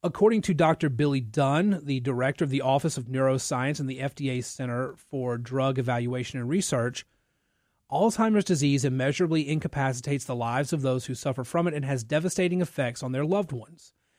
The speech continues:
This treatment option is the latest therapy to target and affect the underlying disease process of Alzheimer's instead of only treating the symptoms of the disease. Essentially what happens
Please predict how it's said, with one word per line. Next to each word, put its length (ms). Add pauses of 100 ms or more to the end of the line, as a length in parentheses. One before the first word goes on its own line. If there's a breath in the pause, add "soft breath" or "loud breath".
(240)
This 220
treatment 380
option 340
is 160
the 100
latest 440
therapy 360
to 80
target 540
and 120
affect 560
the 140
underlying 540
disease 320
process 680
of 60
Alzheimer's 680 (360 soft breath)
instead 280
of 100
only 240
treating 340
the 80
symptoms 680
of 200
the 80
disease. 680 (1000)
Essentially 640
what 260
happens 760